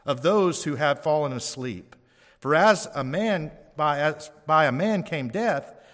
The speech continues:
by a man has come also the resurrection from the dead. For as in Adam all die, so also in Christ shall all be made alive."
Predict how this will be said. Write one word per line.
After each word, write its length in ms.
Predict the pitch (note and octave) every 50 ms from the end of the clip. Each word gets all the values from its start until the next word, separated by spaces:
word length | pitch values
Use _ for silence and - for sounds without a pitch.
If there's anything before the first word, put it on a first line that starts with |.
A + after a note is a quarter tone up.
| _ _ _
by 200 | - D3 D3 D#3
a 60 | D#3 D3+
man 380 | E3 F#3+ G#3+ G#3+ F#3 D#3+ D3
has 220 | B2 C3 C3 - -
come 280 | - - G3 E3+ C#3+
also 600 | D3 F#3+ A3+ B3 - - - E3+ D3 C#3 B2 - - - - - _ _ _ _ _ _ _ _
the 100 | C#3 B2+
resurrection 800 | C3 F#3 G#3+ G3 E3+ F#3+ F3 A3 A#3 - - - - E3+ C#3 A#2+
from 220 | - - C3 B2
the 80 | A#2+ A#2
dead. 380 | G#2+ A#2+ A#2 A2 F#2+ F#2 - - - _ _ _ _ _ _ _ _ _ -
For 160 | D3 D#3 D#3
as 180 | D#3+ D#3 C3
in 100 | D#3+ D3
Adam 380 | D3+ E3+ G3+ A#3+ A3+ G3+ E3 E3
all 160 | F3 D#3+ D3+
die, 400 | D3 F3 G3+ A3+ G#3+ F#3 E3+ E3
so 420 | D#3+ - - G#3 G3+ G#3 G3 F#3 F3+
also 720 | F#3 G#3+ A3 - - - F3 D3+ C#3+ C#3 C3+ C3 - - - - _ _ -
in 160 | C#3+ D3+ D3
Christ 640 | - - - A3 G#3 F#3 D3 B2+ - - - - - - - - - _
shall 300 | - - - E3 D3+ C3
all 500 | - C#3 E3 F#3 F#3+ F3+ F3 E3+ E3+ E3+
be 220 | E3+ - C#3 C#3
made 460 | C3+ C3 C3 C#3 C#3 C3+ C#3 C3+ C3 -
alive." 680 | A#2+ A#2 A#2 A#2 G2 F2+ F2+ - - - - - _